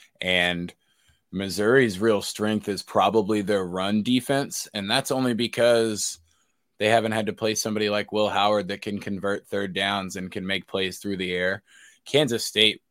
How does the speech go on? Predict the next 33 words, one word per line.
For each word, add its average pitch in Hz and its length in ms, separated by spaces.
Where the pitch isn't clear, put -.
runs 95 400
away 85 300
with 87 180
this 87 240
one. 87 140
This 92 200
isn't 92 240
even 85 200
a 87 40
game. 87 500
Um, 87 440
Missouri 107 580
was 104 260
kind 107 220
of 98 120
a 98 100
hot 101 300
pick 101 240
coming 98 280
into 95 220
the 98 120
year 92 400
to - 140
be 95 120
a 92 80
little 92 180
bit 90 160
better 92 220
than 92 140
they 92 120
are. 92 440
They're 98 120
not. 87 240